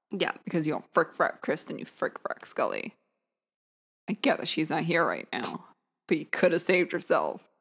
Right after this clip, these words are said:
Speaker 1: I hate that you're calling it that. <laughs>
Speaker 2: I don't wanna say that Mulder did something else with somebody.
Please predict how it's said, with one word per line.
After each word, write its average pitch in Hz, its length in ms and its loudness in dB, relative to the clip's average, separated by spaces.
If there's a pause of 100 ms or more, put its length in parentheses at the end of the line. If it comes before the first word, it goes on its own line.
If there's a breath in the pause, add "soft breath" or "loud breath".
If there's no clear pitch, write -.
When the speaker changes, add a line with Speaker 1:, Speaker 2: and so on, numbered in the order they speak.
(200)
Speaker 1:
I 403 100 2
hate 277 360 0
that - 100 -2
you're 277 160 2
calling 254 440 -2
it - 160 -8
that. - 300 -2 (120)
<laughs> - 80 -10
Speaker 2:
I 247 160 6 (140)
don't 247 260 8
wanna 247 240 6
say 233 220 2
that 220 200 0
Mulder 196 460 0 (300)
did 190 220 2
something 170 300 0
else 170 240 0
with 156 160 -4
somebody. 139 680 -2